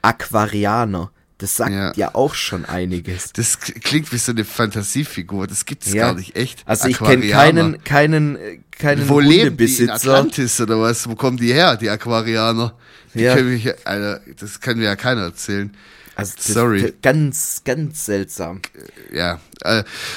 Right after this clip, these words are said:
Speaker 2: und dann, ganz kurz, bevor wir das Thema Aquarium
Speaker 1: Ganz kurz.
Speaker 2: abschließen, diese Salzwasserfische werden unter abnormal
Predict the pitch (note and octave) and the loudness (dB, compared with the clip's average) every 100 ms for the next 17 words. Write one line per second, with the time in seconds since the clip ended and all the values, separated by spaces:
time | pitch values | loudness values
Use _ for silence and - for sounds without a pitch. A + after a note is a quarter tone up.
0 | - E3+ E3+ E3+ G3+ B3+ A#3+ - G#3+ - | 2 2 4 4 2 2 -6 -6 -6 -2
1 | A3+ - - F#3 - F#3+ F3 D#3+ - E3+ | -4 -4 -6 -6 0 0 0 -2 0 2
2 | E3 - D3 D#3 C#3+ A#2+ - G#3 B2+ C3+ | 2 2 2 2 2 0 0 -2 -2 -4
3 | D#3 - - - - - _ - D#3 D#3+ | -6 -6 -20 -20 -20 -20 _ -4 -2 0
4 | - E3+ G3+ - D#3 D3+ D3+ D#3+ D#3+ E3 | 4 4 4 -2 -6 -6 -8 -6 -4 -4
5 | C3 D3 D#3 E3 - _ _ - D#3 D#3 | 0 2 2 0 -8 _ _ -4 -4 -4
6 | D#3+ D#3+ C#3 - _ _ _ _ _ _ | -2 -2 -2 -6 _ _ _ _ _ _
7 | _ _ - F#3 F#3+ - D#3+ D3+ C#3 | _ _ 2 2 0 -2 0 4 4